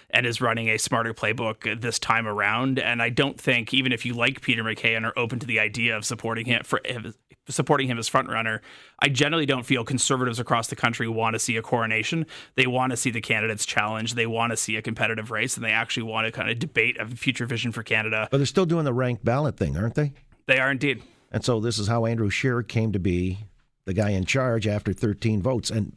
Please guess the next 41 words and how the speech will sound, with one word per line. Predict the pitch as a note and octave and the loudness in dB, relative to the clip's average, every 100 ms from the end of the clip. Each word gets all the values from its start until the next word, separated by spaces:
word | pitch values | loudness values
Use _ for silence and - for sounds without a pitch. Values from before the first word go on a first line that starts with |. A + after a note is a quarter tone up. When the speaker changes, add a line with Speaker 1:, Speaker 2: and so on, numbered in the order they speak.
| - | -4
Speaker 2:
beat | B2 A#2+ | 0 2
out | A#2 - | 0 0
Maxime | A2+ A#2 B2+ A2+ | 0 0 0 0
Bernier. | F#2+ C#3 C3 E2 | 2 0 0 0
You | D2+ E2+ | -2 -4
sp-, | - - - F#2+ | -8 -12 -12 -8
speak | - A#2 F#2+ | 0 0 2
about | F#2 D#2+ - - - - | 0 -2 -6 -16 -16 -4
the | A#2+ A2+ | 0 2
immigration | G2+ E2 A#2 B2 A2 | 2 0 0 0 0
policies | G#2+ G2 - G2+ D2+ | 2 2 0 0 -2
and | D#2+ | -2
such. | F#2 F2+ - | -2 -2 0
He | A#2 | 0
would | A2+ | 2
have | G#2+ | 2
actually | G#2+ G2+ G#2 | 0 0 -2
curtailed | A2 G#2 G#2+ B2+ C#3 | 0 0 0 2 2
immigration | G2 D2 E2 D2+ D2+ | 0 0 0 0 -2
if | |
he | F2+ | 0
was | E2+ D2 | 0 -2
in | D#2 | -4
charge. | D2+ C2+ - - | -4 -2 0 0
Speaker 1:
<laughs> | |
So | - E3 | 2 2
this | G3 C4 | 2 0
is | B3 | 2
where | A#3 | 2
some | F3+ D#3+ | 2 2
of | |
the | C#3 | 2
rules | B2 D3 D3 B2+ | 2 2 2 2
that | B2+ B2+ | 0 0
the | |
party | - B2+ C3 | 2 2 4
put | B2 | 2
in | A2 | 2
place | G2+ A#2+ A2+ A2 | 0 2 2 2
was | A2+ | -2
designed | B2 A#2 A#2 A#2 A#2 | 0 2 4 4 2